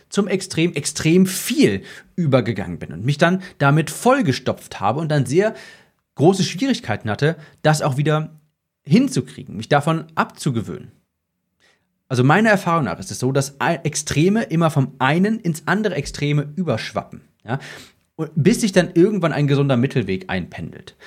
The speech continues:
Und so mache ich es heutzutage auch. Ich verbiete mir nichts drastisch, aber ich konsumiere auch nichts irgendwie einseitig extrem viel. Ich esse Schokolade, aber eben nicht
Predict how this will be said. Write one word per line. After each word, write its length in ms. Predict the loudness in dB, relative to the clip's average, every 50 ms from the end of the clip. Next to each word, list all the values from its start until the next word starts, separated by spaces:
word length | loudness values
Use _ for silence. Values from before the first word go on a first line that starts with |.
| -20 -20 _ _
Und 100 | -4 0
so 100 | 2 4
mache 200 | 4 4 2 0
ich 80 | -2 -4
es 100 | -2 0
heutzutage 560 | 0 0 0 -2 -6 -4 -2 -2 -2 -2 -4
auch. 160 | -6 -8 -8 -12
Ich 100 | -8 -2
verbiete 560 | 0 0 0 2 2 2 2 2 2 2 2
mir 160 | 4 4 4 2
nichts 540 | 2 -2 -6 -8 -10 -12 -12 -12 -12 -14 _ _ _ _ _ _
drastisch, 680 | -2 0 0 0 0 -2 -4 -4 -4 -4 -6 -12 -16 _ _ _ _ _ _ _ _ _ _ _ _ _ _ _ -2
aber 160 | 0 2 4
ich 140 | 2 2 2
konsumiere 600 | 2 2 4 6 6 6 6 6 4 2 2 0
auch 180 | -2 -4 -2 -2
nichts 440 | 0 0 0 0 -2 -6 -12 -14 -14 -16 -20 -20 -12 _
irgendwie 320 | 2 2 4 4 2 -2 -2
einseitig 540 | 2 2 4 4 4 2 0 -4 -6 -8 -10
extrem 540 | -10 -10 -10 -10 -10 -8 -6 -4 -4 -4 -4
viel. 240 | -8 -12 -18 -20 -20 -20 _ _ _ _ _ _ _ _ _ _ _ _ _ _ _ _ _ _
Ich 160 | -20 -8 -2 0
esse 200 | 0 2 2 -2
Schokolade, 500 | -2 -2 0 2 2 2 2 0 -2 -4 -10 -18 -20 -20 _ _
aber 220 | 0 2 2 4 4
eben 260 | 2 2 2 2 2
nicht 260 | 2 0 0 -4 -10